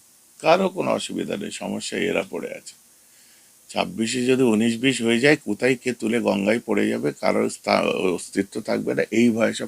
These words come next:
টকটক করে কাঁপছে। কে পার্টি, কেউ পার্টি, কে সে পার্টি। এখন যে যা কথা বলবে জানবে,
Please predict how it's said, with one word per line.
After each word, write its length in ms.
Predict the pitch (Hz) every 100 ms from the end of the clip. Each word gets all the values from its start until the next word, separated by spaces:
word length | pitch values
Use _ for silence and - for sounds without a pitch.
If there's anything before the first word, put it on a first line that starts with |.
| -
টকটক 320 | 92 - 69 -
করে 160 | -
কাঁপছে। 420 | - - - - - _ _ - - - - _
কে 260 | - 104 107
পার্টি, 320 | 117 117 135
কেউ 300 | - 95 98
পার্টি, 260 | 101 -
কে 180 | - 120
সে 160 | - -
পার্টি। 300 | - - - - -
এখন 300 | 92 107 101
যে 240 | 95 120
যা 180 | 110 120 117
কথা 220 | 110 117
বলবে 320 | 117 113 113
জানবে, 380 | 98 104 107